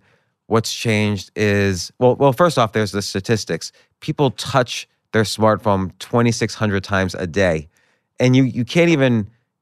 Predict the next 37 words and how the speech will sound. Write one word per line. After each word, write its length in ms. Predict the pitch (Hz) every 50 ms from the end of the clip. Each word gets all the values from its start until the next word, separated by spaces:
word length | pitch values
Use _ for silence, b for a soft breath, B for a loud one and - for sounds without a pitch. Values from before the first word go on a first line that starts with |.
| _ _ _ _ _ -
imagine 480 | 107 104 101 98 101 107 117 117 139 151
that, 200 | 156 165 160 -
but 100 | - 104
that's 320 | 101 107 107 - - - - _ _ _ _ _
true. 320 | _ - - 131 104 85 78
Like, 180 | 80 95 98 98
people 400 | - 110 98 101 104 101 92 - _
have 180 | - 98 98 -
studied 400 | - - - 123 120 104 98 82
this. 240 | 73 95 95 90 - b b b b b b -
And 280 | 127 123 123 123 117 -
on 240 | - 123 139 151 156
average, 440 | 131 123 123 120 107 107 110 98 -
there's 160 | - 104 104
different 280 | - 165 156 156 139 123
studies, 420 | - - 117 104 87 92 92 90
but 320 | - _ 110 104 98 95 - _ _ _ _ _ -
if 120 | - -
you, 140 | 101 101 104
like, 220 | 110 107 95 - -
average 360 | 101 104 110 104 113 104 87
the 100 | 92 90
studies, 500 | - - 107 95 82 87 87 82 - -
it's 140 | - 92 -
about, 420 | 98 80 107 101 98 95 - - _ _ _ _ _ _ _ _
people 240 | _ - 120 - 117
use 420 | 104 85 82 107 117 127 131 123 113
their 100 | 107 101
smartphone 560 | - - 107 101 101 101 - 104 101 98 -
about 260 | - 98 101 95 -
four 300 | - _ - 110 110 110
and 80 | 107 104
a 40 | 101
half 220 | 104 101 95 95
hours 300 | 101 90 90 87 85 78
a 60 | 87
day. 260 | 80 87 82 78 76